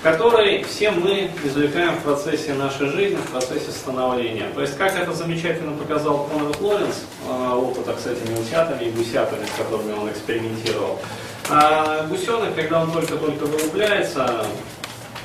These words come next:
а, воспринимает в качестве вот первого увиденного объекта, первый увиденный объект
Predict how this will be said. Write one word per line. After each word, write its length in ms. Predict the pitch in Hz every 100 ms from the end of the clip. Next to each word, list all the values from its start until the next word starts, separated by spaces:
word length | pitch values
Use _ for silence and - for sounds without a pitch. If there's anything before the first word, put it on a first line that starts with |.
| -
а, 280 | 147 180 143
воспринимает 600 | 156 143 165 170 190 180
в 80 | -
качестве 680 | 160 156 - 156 151 139 135
вот 220 | 123 123 -
первого 380 | 156 151 135 139
увиденного 480 | 143 147 147 143 147
объекта, 380 | 156 156 - - -
первый 300 | 175 143 143
увиденный 360 | 147 147 147
объект 240 | 151 214